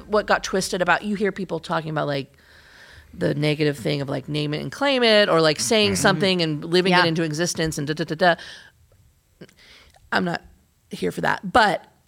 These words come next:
Speaker 1: there is something about saying out
Speaker 3: Mm-hmm.
Speaker 1: loud
Speaker 3: Yes.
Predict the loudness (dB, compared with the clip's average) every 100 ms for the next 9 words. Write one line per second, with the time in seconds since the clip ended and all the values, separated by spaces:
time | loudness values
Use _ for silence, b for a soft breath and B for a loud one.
0 | _ -14 -12 0 0 2 2 0 0 -2
1 | -2 -6 -2 0 0 0 -4 -4 -4 -2
2 | 0 0 2 4 4 2 2 2 0